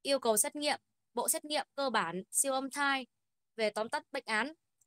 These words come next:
sản phụ hai mươi hai tuổi, thai lần hai, tuần ba tám, vào viện vì đau bụng chuyển dạ tuần thứ ba tám, đẻ thường được một bé gái ba cân, không có tai biến sau sinh. Sản phụ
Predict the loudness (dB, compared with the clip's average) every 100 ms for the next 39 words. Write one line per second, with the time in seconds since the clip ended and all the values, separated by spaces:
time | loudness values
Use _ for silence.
0 | 0 2 2 2 0 0 0 0 0 0
1 | 0 0 0 -4 _ _ _ -2 2 4
2 | 4 4 2 2 0 -2 2 2 2 4
3 | 4 2 -4 _ -20 _ _ 4 4 6
4 | 2 2 4 4 4 2 0 0 2 2
5 | 2 2 -2 0 0 0 0 2 2 2
6 | -6 _ _ -4 -2 2 2 2 0 0
7 | -2 0 2 4 4 4 2 2 0 0
8 | -6 _ _ -4 -2 0 2 2 2 2
9 | 4 4 4 2 0 -6 _ _ _ _
10 | _ _ _ _ _ _ _ _ -4 -2
11 | -2 -2 -2